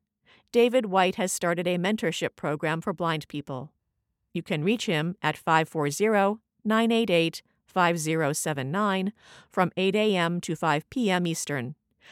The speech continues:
After five P M, you can reach him at five four zero, nine seven zero, six three two zero. Tune into God's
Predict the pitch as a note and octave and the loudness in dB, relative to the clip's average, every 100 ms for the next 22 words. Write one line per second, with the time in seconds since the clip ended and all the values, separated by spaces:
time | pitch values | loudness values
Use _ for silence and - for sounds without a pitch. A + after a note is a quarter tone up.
0 | - - F3+ A3 B3+ G3 D#3+ D#3+ - D#3+ | -10 2 2 2 -2 2 2 2 -2 -2
1 | C#3 D3 F3+ F3+ F#3+ F#3 - F3+ D#3+ D3+ | 0 0 -2 -2 0 0 0 -2 2 0
2 | D3+ - _ E3 D#3 - D3 C#3+ F#3 G#3+ | 0 -6 _ 2 2 2 -2 0 0 2
3 | G#3+ G#3 G#3+ - G#3+ A3+ A3+ - B3 G3+ | 4 2 -2 -2 2 2 2 2 2 0
4 | F3+ D3+ D3 C#3 D3+ _ _ - A#3 - | 0 0 0 0 -2 _ _ -4 -2 -4
5 | - D#3+ D#3 E3 _ - - A#2+ D3+ D3 | -4 -2 -2 -4 _ -12 -8 -6 -2 -2
6 | C3 A#2 A#2 _ _ _ _ _ _ _ | -2 -4 -8 _ _ _ _ _ _ _
7 | _ _ _ _ _ _ _ _ _ _ | _ _ _ _ _ _ _ _ _ _
8 | _ _ _ _ _ _ _ _ _ _ | _ _ _ _ _ _ _ _ _ _
9 | _ _ _ _ - C4+ C#4 B3+ B3 C#4 | _ _ _ _ -2 0 2 2 0 0
10 | G3 F#3 F#3 | 4 6 6